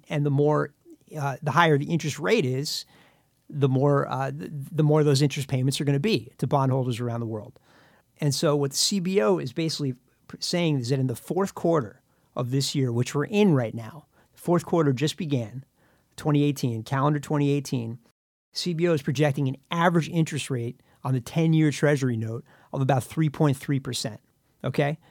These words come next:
So just remember that number for a second, three point three percent. What happened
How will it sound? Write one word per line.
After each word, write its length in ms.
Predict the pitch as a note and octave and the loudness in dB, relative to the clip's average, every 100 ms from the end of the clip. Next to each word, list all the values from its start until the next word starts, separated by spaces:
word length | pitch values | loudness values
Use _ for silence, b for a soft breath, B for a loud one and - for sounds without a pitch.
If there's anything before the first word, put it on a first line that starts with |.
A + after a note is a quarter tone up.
| b | b
So 140 | - B2 | -10 -4
just 180 | C3+ - | -4 0
remember 260 | D3+ E3 | 2 4
that 120 | E3 | 4
number 220 | D#3 D3+ C#3 | 4 2 2
for 120 | B2 | -2
a 20 | |
second, 280 | A#2 A2 A#2+ | -6 -6 -10
three 300 | - C#3+ E3 | -6 -2 -2
point 280 | - D3+ C#3 | 0 0 0
three 200 | C#3 C3+ | -2 -2
percent. 420 | C3 - B2 - b b b b | -4 -6 -6 -10 b b b b
What 180 | C#3 D3 | 0 2
happened 500 | F3 F#3+ G3 F#3+ | 4 4 4 0